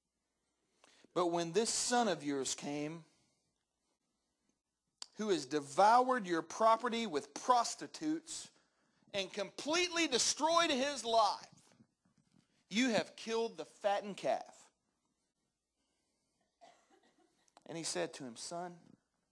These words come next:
you're always with me, and all that is mine is yours." It was fitting to celebrate and be glad, for this brother of yours was dead,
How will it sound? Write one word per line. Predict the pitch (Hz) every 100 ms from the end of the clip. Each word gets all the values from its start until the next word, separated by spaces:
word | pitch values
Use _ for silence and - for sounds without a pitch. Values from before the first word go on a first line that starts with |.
| _ _ _ _ _ _ _ _
you're | 170 202
always | 214 170 120 - -
with | 101 - -
me, | 107 _ _ _ _ _ _ _ _ _ _ _ _ _ _ _ _ -
and | 143
all | - 180 220 220
that | 226
is | 220 185
mine | 156 151 127 117 113 _ _ 131
is | 120 110
yours." | 110 101 - - - _ _ _ _ _ _ _ _ _ _ _ _ _ _ _ _ - -
It | 165
was | 143 -
fitting | - 240 240 185 151
to | 147
celebrate | - 170 156 147 151 151 147
and | 135
be | 135
glad, | - 143 160 170
for | -
this | 151 185 -
brother | - 180 196 202
of | 156 156
yours | 185 175 -
was | 127 127
dead, | 127 143 160 147 123